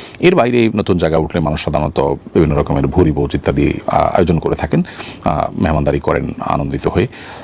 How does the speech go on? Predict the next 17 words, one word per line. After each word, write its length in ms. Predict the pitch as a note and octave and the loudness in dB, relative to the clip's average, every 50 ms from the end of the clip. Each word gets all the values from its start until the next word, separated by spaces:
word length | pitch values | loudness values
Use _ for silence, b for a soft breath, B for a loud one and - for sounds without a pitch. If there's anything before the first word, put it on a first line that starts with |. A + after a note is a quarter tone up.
| B B B - - - | B B B -20 -4 0
তো 240 | - - - - - | 0 2 2 0 0
সেটা 400 | - - C3 - B2 G2 - - | 2 0 2 2 2 2 2 0
একান্ত 340 | - - - - D2+ D2 - | 0 -2 -2 -4 -8 -4 -2
মোবাহ 380 | D#2 - D#2+ F#2 E2+ D#2 C#2 D2+ - | -2 2 2 2 2 0 -2 -2 -2
কাজ। 380 | - - - - - - - - - | -2 -2 -2 -2 -6 -8 -8 -6 -4
আর 260 | - - - - - - - - - - | -2 -2 0 0 -2 -4 -6 -12 0 2
আমল 160 | G#2+ F#2+ G#2 | 2 4 4
হিসাবে 340 | A#2+ - - E3+ D#3+ E3 - - | 2 2 0 0 0 0 0 2
এই 200 | - F#2 D2 - - - | 0 0 0 -2 -2 0
দোয়া 160 | - D#2+ C#2 | 2 4 4
আল্লাহ 140 | C#2 B1 A1+ | 2 0 -4
তাআলার 160 | - D2+ D2 | -6 -4 -4
কাছে 200 | - C2+ - C#3 | -4 -2 0 0
নিবেদন 240 | A#2 D2 B1+ B1 A#1+ | 0 2 0 -2 -2
করা 180 | - D2 - | -2 -2 -2
যেতে 180 | - - - - | -2 -4 -6 -2
পারে। 200 | - - - - | 0 0 0 0